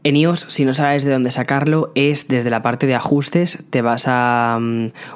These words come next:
uso del teléfono o algo así, vamos, es, tiene como un reloj de arena. Y te metes ahí y te da las estadísticas de cuánto tiempo has estado en cada aplicación, tanto durante el día como durante la semana. Total,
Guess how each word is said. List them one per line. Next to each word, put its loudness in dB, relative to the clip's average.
uso 0
del 0
teléfono 0
o 0
algo -2
así, 0
vamos, -2
es, -4
tiene 0
como 0
un -2
reloj -2
de 0
arena. -2
Y 4
te 0
metes 0
ahí 2
y 0
te -2
da 0
las -4
estadísticas -2
de 0
cuánto 0
tiempo -2
has -4
estado -2
en -2
cada 0
aplicación, 0
tanto 0
durante -2
el -2
día 0
como 0
durante -2
la -2
semana. -2
Total, 0